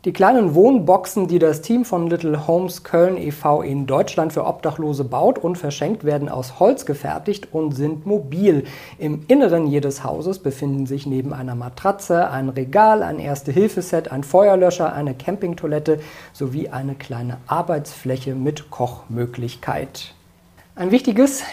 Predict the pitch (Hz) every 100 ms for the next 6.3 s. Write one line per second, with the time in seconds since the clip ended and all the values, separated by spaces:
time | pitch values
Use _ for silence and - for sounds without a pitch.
0 | - - 226 226 226 208 208 202 202 185
1 | 180 170 160 143 175 214 190 160 147 151
2 | 151 147 156 156 151 147 143 143 175 165
3 | 170 175 165 165 151 139 - 147 - 147
4 | 135 135 - 131 135 - 160 156 143 143
5 | 143 143 147 - 156 143 147 214 214 202
6 | 120 117 -